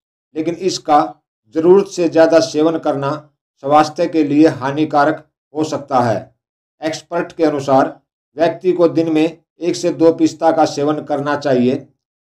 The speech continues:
पिस्ता खाने से पहले यह भी याद रखें कि पिस्ता की तासीर गर्म होती है, इसलिए गर्मियों में इसका ज़्यादा सेवन नहीं करना चाहिए। तो दोस्तों,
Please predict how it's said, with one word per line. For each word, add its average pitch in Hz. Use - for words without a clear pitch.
पिस्ता 180
खाने 151
से 147
पहले 151
यह 165
भी 165
याद 160
रखें 143
कि 147
पिस्ता 170
की 170
तासीर 160
गर्म 156
होती 139
है, 104
इसलिए 170
गर्मियों 165
में 165
इसका 160
ज़्यादा 156
सेवन 151
नहीं 139
करना 147
चाहिए। 123
तो 160
दोस्तों, 165